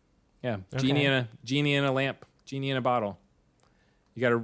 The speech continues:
Speaker 1: you gotta rub me the right way dimension.
Speaker 2: Okay.
Speaker 1: So it's, uh, it's all gins. It's like a gin,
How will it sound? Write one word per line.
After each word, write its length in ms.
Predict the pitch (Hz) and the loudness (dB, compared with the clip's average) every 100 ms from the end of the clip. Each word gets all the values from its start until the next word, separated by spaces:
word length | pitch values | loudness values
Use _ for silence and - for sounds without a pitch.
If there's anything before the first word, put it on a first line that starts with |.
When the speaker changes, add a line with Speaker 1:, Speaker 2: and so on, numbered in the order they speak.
| - | -4
Speaker 1:
you 100 | 123 | 0
gotta 140 | 127 | 2
rub 160 | 131 131 | 4 4
me 100 | 131 | 2
the 100 | 127 | 4
right 220 | 123 120 | 4 2
way 300 | 113 107 101 - _ _ | 0 -2 -4 -12 _ _
dimension. 500 | 117 110 101 101 92 - _ _ _ - - | -10 -8 -8 -12 -14 -20 _ _ _ -16 -8
Speaker 2:
Okay. 80 | 131 | 0
Speaker 1:
So 520 | 135 117 110 107 104 _ _ _ _ _ | 2 2 2 0 -4 _ _ _ _ _
it's, 440 | 127 120 113 - 131 | 2 2 2 -2 2
uh, 720 | 117 113 110 110 107 104 101 _ _ _ _ _ _ _ _ _ _ _ _ - | 2 2 2 0 0 -2 -6 _ _ _ _ _ _ _ _ _ _ _ _ -8
it's 160 | 127 139 | -2 2
all 180 | 131 | 2
gins. 760 | 120 110 139 151 220 - - - _ _ _ _ | 2 2 2 0 -4 -6 -10 -12 _ _ _ _
It's 100 | - | -10
like 140 | 107 | -6
a 60 | 110 | -6
gin, 600 | 95 110 131 143 147 147 | -6 -4 -2 -2 -4 -6